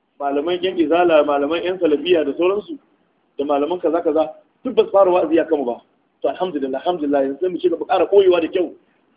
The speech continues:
An gano wannan? To, za, za a turo su su ce, amma su ɗin nan ba su cika zuwa, su suna da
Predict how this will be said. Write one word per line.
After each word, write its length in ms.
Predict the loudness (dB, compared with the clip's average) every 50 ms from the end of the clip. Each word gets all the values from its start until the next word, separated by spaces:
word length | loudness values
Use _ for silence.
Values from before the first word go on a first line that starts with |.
| _ _ _ _ _ _ _ _ _ _ _ _ _ _ _ _ _ _ _ _ _ _ _ _ _ -12
An 80 | -8 -4
gano 160 | -4 -2 -2
wannan? 260 | -2 -4 -4 -6 -10 -12 _ _ _ _ _ _ _ _ _ _ _ _ _ _ _ _ _ _ _ _ _ _ _ _
To, 160 | -6 -6 -6 -8 -14 -20 _ _ _ -2
za, 140 | -2 -2 -2 -4 -4 0
za 60 | 2 2
a 80 | 2 0 -4
turo 260 | -8 -8 -6 -6 -6
su 140 | -6 -8 -16
su 120 | -20 -20 -20
ce, 180 | -20 -18 -18 -20 _ _ _ _ _ _ _ _ -6
amma 180 | -4 0 0 0
su 100 | -2 -2
ɗin 220 | -6 -6 -6 -4 -4
nan 260 | -6 -6 -6 -10 -14 _ _ _ _ _ _ _ _ _ _ _ _ _ _ _ _ _ _ _ _ -6
ba 60 | -6
su 60 | -6 -6 _
cika 180 | -2 0 0 0
zuwa, 380 | 2 2 0 0 0 -4 -8 -12
su 160 | -10 -8 -4 -2
suna 180 | 0 0 0
da 100 | 0 -2